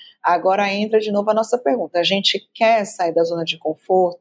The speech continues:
e experimentar esses novos modelos de gestão? A gente quer sair da zona de conforto e, e dizer pro cliente, "Ó, não sei, vamos aprender junto"? É muito desafiador,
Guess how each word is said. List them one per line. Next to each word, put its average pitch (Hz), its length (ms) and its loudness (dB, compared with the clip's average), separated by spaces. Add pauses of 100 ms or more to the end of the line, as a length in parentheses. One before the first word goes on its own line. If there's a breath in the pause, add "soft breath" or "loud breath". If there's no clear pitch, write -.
e 170 60 4
experimentar 180 1040 0
esses 165 260 -8
novos 165 360 0
modelos 165 380 0
de - 80 -8
gestão? 170 760 0
A - 40 -18
gente 175 300 -4
quer 214 260 0
sair 196 260 -2
da 180 120 4
zona 175 220 2
de 165 140 -8
conforto 170 760 0 (520 loud breath)
e, 190 420 2
e - 40 -4
dizer 208 560 2
pro 196 120 -4
cliente, 175 460 0
"Ó, 175 100 6
não 185 240 -2
sei, 202 480 0
vamos 170 300 -4
aprender 165 460 2
junto"? 202 640 -2 (440 soft breath)
É 262 120 2
muito 220 540 0
desafiador, 165 840 0